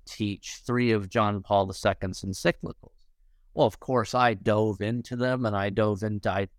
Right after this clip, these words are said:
went down, I followed the footnote trails, and I was inevitably fed. It was a beautiful, personally enriching experience. Loved it. But I, I realized it was because I was responsible on a contract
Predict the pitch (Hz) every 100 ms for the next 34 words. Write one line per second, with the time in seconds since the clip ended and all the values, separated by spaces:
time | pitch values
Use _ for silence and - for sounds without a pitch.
0 | - 117 117 - 120 117 - 123 98 95
1 | - 156 - 131 127 113 - 120 117 113
2 | 113 - _ _ _ - 127 175 147 117
3 | 123 190 165 127 95 92 85 - - 196
4 | 240 160 151 _ - 104 101 92 147 151
5 | - 135 123 123 - _ _ - 165 -
6 | 147 131 113 117 - 117 101 - - 104
7 | 101 95 92 92 - 113 165 208 - 85
8 | _ _ _ _ 135 127 113 120 117 160
9 | 175 131 - 131 151 156 - 143 - -
10 | 113 107 98 - 110 101 90 - - -
11 | 120 120 135 - 95 90 82 90 - -
12 | 101 95 - 139 165 175 - 87 78 87